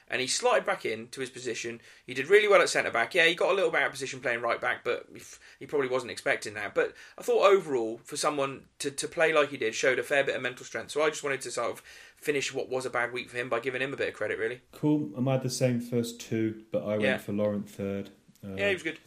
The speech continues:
Speaker 2: yeah,
Speaker 1: Yeah.
Speaker 2: so again, again, Laurent, yeah, one of our standout performers again. Um,
Speaker 1: Yep.
Speaker 2: so what did Sam Ricketts have to say? Did you listen to this live, Glyn, or were you, did you turn it off by then?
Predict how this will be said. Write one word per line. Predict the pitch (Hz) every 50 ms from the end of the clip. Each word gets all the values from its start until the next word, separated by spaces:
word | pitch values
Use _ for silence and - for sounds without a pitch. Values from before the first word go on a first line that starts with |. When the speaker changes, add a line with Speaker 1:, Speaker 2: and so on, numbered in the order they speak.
| _ -
Speaker 2:
yeah, | - 110 117
Speaker 1:
Yeah. | 135 135
Speaker 2:
so | - 117
again, | 104 98 - 107 104 101
again, | 98 98 101 101 95 95 98 95
Laurent, | 101 98 101 98 101 101
yeah, | 98 95 90 90 - - -
one | - 110 101
of | 95 104
our | 104 104 - - - - - _ _ _ _ _ -
standout | - - 127 120 113 113 113 110
performers | - - - 127 120 117 113 -
again. | 113 - 127 123 127 127 123 - - - - - - 123
Um, | 113 107
Speaker 1:
Yep. | 107 101 104 107 113 110 - - - - -
Speaker 2:
so | - - - 170 156 147 143 135
what | 139 156 165 -
did | 151 135 139 -
Sam | - - - - 143 131 135 131 131 131
Ricketts | 139 151 143 - - 139 - - -
have | - 127 120 - -
to | 120 117
say? | - - - - 127 123 123 123 123 120 120 - - - -
Did | - 127 123
you | 143 135
listen | 151 147 - 160 139
to | 147
this | 143 156 143 -
live, | 151 151 151 165 156 143
Glyn, | 156 160 170 165
or | 147 127
were | 113 107 113 113
you, | 110 107 101
did | 101 - 107 104
you | 107
turn | 101 - 117 110 113
it | 107
off | 101 104 104 104 - -
by | 107 104
then? | 104 101 101 101 101 -